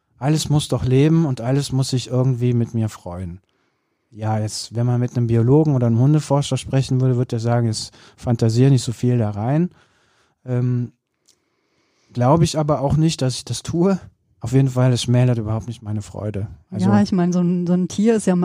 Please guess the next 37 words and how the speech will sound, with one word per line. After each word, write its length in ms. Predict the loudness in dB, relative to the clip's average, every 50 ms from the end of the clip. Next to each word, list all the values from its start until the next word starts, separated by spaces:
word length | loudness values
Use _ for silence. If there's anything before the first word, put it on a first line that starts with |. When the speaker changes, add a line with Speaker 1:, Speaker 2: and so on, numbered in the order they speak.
| 0 -2
Speaker 2:
oft 200 | -2 -2 0 0
auch 120 | 0 2
so 120 | 0 0
der 140 | 2 2 0
Spiegel 400 | 0 -2 -6 -8 -6 -4 -4 -2
unserer 380 | 0 0 0 0 2 0 0 0
selbst, 420 | 0 -2 -4 -4 -6 -10 -10 -6
ne? 180 | -2 0 0 2
Also, 520 | 2 2 0 0 0 0 0 0 0 -2 -4 _ -16 -14 -10
Speaker 1:
Ja, 80 | -8 -4
klar. 260 | -2 0 -2 -2 -4 -4 0
Speaker 2:
ähm, 600 | 2 4 6 6 6 4 4 2 0 -2 -4 -8 _ _ -8
ich 240 | -8 -8 -8 -10 -16 _ -4
glaube, 240 | -2 0 0 2 2
das 160 | 0 0 0
ist 160 | -2 -2 0
auch 80 | 2 2
noch 180 | 2 2 2
weit 220 | 2 0 0 -2 -4
ab 140 | -6 -4 0
von 160 | 0 0 0
Vermenschlichung, 1000 | 2 0 2 2 4 4 2 2 0 -2 -2 -2 -2 0 -2 0 0 0 -2 -2 -6 -10
ne? 240 | -6 -4 -2 0 0
Dann 160 | 0 0 0
würdest 240 | 0 0 -2 -2 -2
du 40 | 0
dem 140 | 0 2 2
Hund 220 | 4 2 2 2 2
ja 140 | 2 2
auch 240 | 2 0 -2 -2 -4
bestimmte 460 | -6 -8 -4 -2 0 0 0 0 0
Absichten 840 | -2 -2 -2 -2 -2 -4 -4 -4 -6 -6 -6 -6 -6 -6 -4 -4 -2
unterstellen 800 | 0 0 0 2 2 2 0 0 -2 0 2 2 4 4 4 2 2
oder 200 | 2 2 2 0
was 160 | 0 -2 0
unterschieben. 1000 | 0 0 0 2 0 -2 -2 -6 -8 -8 -6 -4 -2 -2 0 0 0 0 0 0 2
Ähm, 640 | 2 4 4 4 2 2 0 0 0 -2 -4 -6